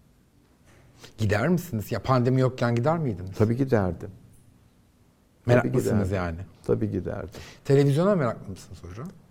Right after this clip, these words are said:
Speaker 2: Ee, pandemiyle televizyona çok meraklı oldum. <laughs> Pandemiyle birlikte mecbur oldum yani.
Speaker 1: Dizi mi seyrediyorsunuz?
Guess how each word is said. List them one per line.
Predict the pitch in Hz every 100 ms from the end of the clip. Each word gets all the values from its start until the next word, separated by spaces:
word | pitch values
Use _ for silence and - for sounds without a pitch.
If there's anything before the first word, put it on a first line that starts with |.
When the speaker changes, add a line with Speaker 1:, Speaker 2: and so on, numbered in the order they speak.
| _ _ _ _ -
Speaker 2:
Ee, | 113 107 98 -
pandemiyle | 131 143 165 190 214 185
televizyona | - 147 147 147 165 160
çok | 165 156
meraklı | 117 104 95 - 95
oldum. | 92 90 - - - -
<laughs> | 233 240 208 - - 180 - 147 - - -
Pandemiyle | - 131 131 131 117 120 110 110
birlikte | 110 104 113 98
mecbur | 101 107 120 -
oldum | 98 92 - 95
yani. | 87 - - 127
Speaker 1:
Dizi | 131 180
mi |
seyrediyorsunuz? | 170 123 95 95 95 92 101